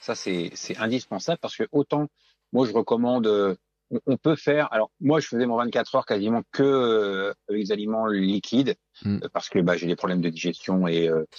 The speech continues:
Speaker 1: et, euh, bah, alors, quand j'ai, c'était de la compote ou de la soupe, hein, euh, ou de la purée très liquide, mais, mais moi, je pense qu'on peut courir très longtemps sans, sans, sans manger. Toutefois, euh, pour la plupart des coureurs, d'abord, le cerveau, quelquefois, réclame à manger, donc, euh, donc, il y a, il y a, il y a aussi cette, cette, cette notion-là, mais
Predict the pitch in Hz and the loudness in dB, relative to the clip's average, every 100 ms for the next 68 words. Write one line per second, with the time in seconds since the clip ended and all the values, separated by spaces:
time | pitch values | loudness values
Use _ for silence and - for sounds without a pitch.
0 | - - 85 85 82 80 - 90 101 95 | -20 -6 -2 0 0 -2 -4 -4 -2 -4
1 | - - 92 92 - 98 110 101 90 101 | -4 -2 0 -2 -4 -2 -2 -2 -2 -4
2 | - 117 104 104 98 92 90 92 98 90 | -2 -4 -2 -2 0 0 2 0 0 -2
3 | - 101 - 104 110 117 98 92 - - | 0 0 0 -2 -2 0 0 -2 -8 -20
4 | - 98 196 120 139 127 113 135 - 98 | -4 -2 4 4 4 0 0 -2 -4 -8
5 | 107 113 - 117 120 117 139 - 123 117 | -4 -4 -2 -2 -2 0 -4 -2 -2 0
6 | 113 110 104 98 - 117 - - 113 110 | 0 0 -4 -6 -4 -4 -4 -4 -2 -2
7 | 104 104 _ - _ _ _ - 123 - | -4 -8 _ -20 _ _ _ -2 -2 2
8 | 143 143 156 - - 107 95 - 101 - | 2 4 0 -2 -8 -8 -8 -4 -6 -4
9 | 107 117 107 - 107 107 131 110 104 117 | -4 -2 -2 -2 0 2 2 2 2 0
10 | - 98 101 113 - _ 92 - 92 104 | 0 0 2 0 -2 _ -8 -6 -2 0
11 | 92 101 92 92 95 104 95 92 - 82 | 0 0 0 0 -2 0 -2 -2 -4 -6
12 | - - - _ 90 92 90 87 92 92 | -6 -18 -20 _ -6 -2 0 2 0 2
13 | 90 92 - 104 - 87 - 85 95 87 | 2 2 0 -6 -2 -4 -2 -4 -2 -2
14 | 90 - 104 135 113 | -4 0 0 2 2